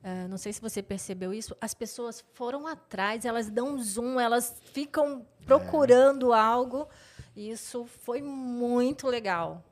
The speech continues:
Speaker 2: Que é muito legal, né? Ficar vasculhando a imagem, né? Cada
Speaker 1: É.
Speaker 2: vez que você dá uma olhada, você vê coisa diferente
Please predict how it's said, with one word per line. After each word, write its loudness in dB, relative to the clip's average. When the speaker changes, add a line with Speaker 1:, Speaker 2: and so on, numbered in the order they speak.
Speaker 2:
Que -12
é -2
muito -10
legal, 0
né? -4
Ficar -4
vasculhando -2
a 0
imagem, -6
né? -12
Cada 0
Speaker 1:
É. 4
Speaker 2:
vez 2
que -10
você -2
dá 2
uma 2
olhada, 2
você -6
vê 0
coisa 0
diferente -2